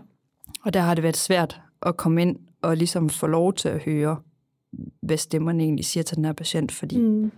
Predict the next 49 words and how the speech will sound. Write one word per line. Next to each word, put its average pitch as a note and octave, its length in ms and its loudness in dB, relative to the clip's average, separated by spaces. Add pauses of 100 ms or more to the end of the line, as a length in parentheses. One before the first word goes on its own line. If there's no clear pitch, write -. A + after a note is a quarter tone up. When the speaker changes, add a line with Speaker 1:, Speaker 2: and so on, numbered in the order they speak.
(420)
Speaker 1:
at E3+ 120 -2
han D3+ 340 -2 (140)
er E3 80 0
meget D#3 260 2
lukket G3 260 4
omkring D3 400 -6
det. - 80 -8 (1400)
Og - 60 -10
på - 80 -2
den F#3 180 4
måde F3 180 2
kan F3 220 -2
vi D#3+ 60 0
jo D#3 60 0
ikke E3 140 -4
vide, G3 280 4 (720)
hvad E3 120 2
tænker F3+ 340 0
han, D#3+ 240 2
hvad E3 140 0
har D#3+ 180 -2
han, D#3 400 0 (600)
altså, E3+ 260 -4 (100)
hvad, F3+ 380 2
hvad F#3 120 2
er F#3 40 2
der F3+ 60 2
i E3 100 4
hans E3 380 2
virkelighed? F3+ 500 2 (100)
Hvad, F3 460 0 (400)
hvad F#3+ 120 2
styres F#3 480 2
hans F3+ 280 2
psykose - 640 -2
af? E3 240 -2 (240)
Speaker 2:
Mm. A3 400 2 (220)
Speaker 1:
Så - 200 0
på E3+ 100 -4
den F#3 240 4
måde, E3 200 4
så E3 120 -2
kom E3 240 -2
det D#3 140 -4
meget D#3+ 260 2
ud F#3 120 4
af D#3+ 100 2
det D#3 120 -4
blå, - 420 -2